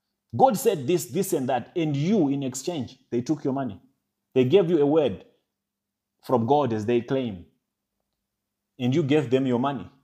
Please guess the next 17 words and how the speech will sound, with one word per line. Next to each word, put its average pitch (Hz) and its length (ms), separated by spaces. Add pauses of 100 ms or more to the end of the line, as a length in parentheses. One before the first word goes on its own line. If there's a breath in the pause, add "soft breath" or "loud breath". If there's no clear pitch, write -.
(440)
to - 100
appease 120 480
the 107 80
God 101 400
whom 135 220
they 107 100
claim 139 340
to 120 80
represent. 104 760 (920)
Something 170 400
is 127 140
wrong 143 220
with 123 120
this 123 140
picture. - 400
<laughs> - 40 (1600 loud breath)
Well, 139 340